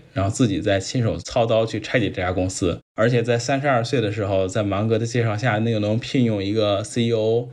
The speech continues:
然后去把这家公司的清算做得非常好。因为在巴菲特自己的信里也讲过这件事儿，就是他在投这个登普斯特农机机械制造公司的时候，实际上按他自己的估计呢，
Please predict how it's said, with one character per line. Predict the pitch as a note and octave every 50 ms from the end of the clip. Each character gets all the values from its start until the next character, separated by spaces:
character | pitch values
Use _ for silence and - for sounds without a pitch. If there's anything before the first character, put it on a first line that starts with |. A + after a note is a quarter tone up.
| - - _ _ _ _
然 | - G#2+ F#2+ G2
后 | G2 A2 G#2 G2 F#2 F2 E2+ -
去 | - - - A#2 G#2+ G2 F#2 D#2 - -
把 | - E2 D#2+
这 | E2+ G#2+
家 | A2+ A2 A#2
公 | A#2 A#2+ A#2
司 | A#2 A#2+
的 | A#2+ G#2+
清 | - - - C3+ B2+
算 | C3 C#3 A#2 G2+ G2+
做 | - B2+ A#2
得 | G#2+
非 | G2+ - - D3
常 | C3+ G#2+ G2+
好。 | G2 - - F#2 - - - _ _ _ _ -
因 | D#3+ D#3
为 | D#3 D3+ D3+ E3 E3 - - _
在 | - - E3+ D#3
巴 | D3+ D#3+ D#3+
菲 | F3 F3
特 | F#3 F3+
自 | F3 - A3 F3+
己 | B2+
的 | F#2+ F#2
信 | A2 - - F3 D#3
里 | C3
也 | A#2 A#2+
讲 | B2 C3 C#3 - -
过 | F2 G2
这 | A2 B2+
件 | B2+ A#2 A2 A#2
事 | - C#3
儿， | G#2 F#2+
就 | B2 C#3+
是 | C#3+ C3+ D3+ C3 A2+ A2 - - _ _ _ -
他 | - - D3 D#3
在 | D#3+ F3 E3+ D3 C3+ C3
投 | C3 - - G#2+ G2 G#2 A#2+
这 | B2+ D3 D#3
个 | C3+ B2+ A2+ G2 F#2+ F2+ E2+ - - _ _ -
登 | D3+ C#3+ C3+
普 | C3+
斯 | A#2+ - - D3
特 | C#3 C#3+ C3
农 | A2 G#2 A2+ A#2+
机 | B2+ B2+ B2 B2
机 | B2 - C#3+ C3+
械 | C3+ C#3 A#2
制 | G#2+ - C#3
造 | B2 A2+ G#2+
公 | G#2+ A#2 B2
司 | B2+ - D#3
的 | D#3+ D#3
时 | C3 - G2
候， | F2+ F#2 E2+ E2+
实 | F2+ - - A2+
际 | B2
上 | C3 C3 D3 C#3+
按 | D3 C3+ B2
他 | B2+ - - E3+ F3
自 | E3 A3 F#3+
己 | D#3 -
的 | - E2
估 | F#2 - A2+ A2 A2+
计 | A2+ G#2+
呢， | F#2+ F2 E2+ D#2+ G#2+